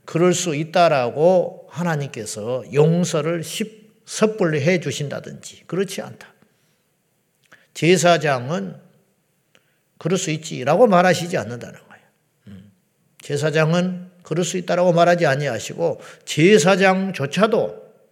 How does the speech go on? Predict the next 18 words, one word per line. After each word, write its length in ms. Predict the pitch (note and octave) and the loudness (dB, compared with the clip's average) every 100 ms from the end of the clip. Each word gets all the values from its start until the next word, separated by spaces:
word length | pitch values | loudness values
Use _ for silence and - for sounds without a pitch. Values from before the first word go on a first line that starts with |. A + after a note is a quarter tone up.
| _ _ _ - - _ - | _ _ _ -20 -20 _ -8
하나님 400 | F#3 F#3+ F3 E3 | 0 2 2 0
앞에 300 | D#3+ D#3 C#3+ | 0 -2 -4
자기의 480 | C3+ C#3+ C#3+ C3 | -2 -4 -4 -8
죄가 480 | - C3+ B2 A#2 G#2+ | -6 -6 -4 -6 -8
기억이 400 | - D3+ F#3 G3+ | -6 0 0 2
나거든 540 | F3 A2 G#2+ B2+ A#2 - _ _ _ _ _ _ | -2 -2 -4 -4 -6 -10 _ _ _ _ _ _
속죄 540 | - - G3+ - F3 D3 | -10 -4 -4 -2 -2 0
제사를 760 | B2 B2+ C3 C#3 F3+ B2+ - _ _ _ _ _ | -2 -4 -2 -2 -4 -6 -12 _ _ _ _ _
자기를 640 | - - B2+ B2 F#3 A#3+ | -6 -2 -2 2 4 4
위한 400 | A3+ G#3 G#3+ G#3 | 4 4 4 2
속죄 400 | G3+ G3+ F3+ F#3 | -4 -4 -2 -2
제사를 540 | E3+ C#3+ C3 C3+ D3+ C#3 | -2 -4 -4 -6 -6 -4
먼저 500 | A#2+ D3 F#3+ B3+ C4 | 2 2 6 4 4
드려라. 400 | A3+ C#4 C4 - - _ _ _ _ _ _ _ _ _ - _ _ _ | 2 0 0 -14 -20 _ _ _ _ _ _ _ _ _ -20 _ _ _
그리고 300 | - E3 A3 | -2 2 4
나서야 840 | G3 F3+ E3+ F#3 F#3 F#3+ F3 - - _ - | 6 4 2 2 4 2 -2 -12 -20 _ -10
제사장으로서의 960 | C#3 C#3+ C#3+ B2+ A2+ A#2 G#2 - C3+ | -6 -2 -2 -4 -8 -8 -12 -12 -14
자격이 800 | D3 C#3 E3+ E3+ C3+ F#3+ G3 - | -10 -2 0 0 0 -4 -6 -14